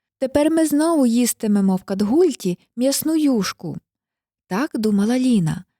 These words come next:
мабуть, забула про Еміля. Того вечора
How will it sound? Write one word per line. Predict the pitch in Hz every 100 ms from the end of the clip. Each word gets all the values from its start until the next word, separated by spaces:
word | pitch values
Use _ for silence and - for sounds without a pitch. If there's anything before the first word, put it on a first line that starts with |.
| _
мабуть, | 185 196 202 220 330 - 254 -
забула | 240 226 247 233 320 330 190 -
про | - 156
Еміля. | 175 160 160 160 147 147 - _ _ _ _ _ _ _
Того | 233 330 302 269
вечора | 277 269 247 233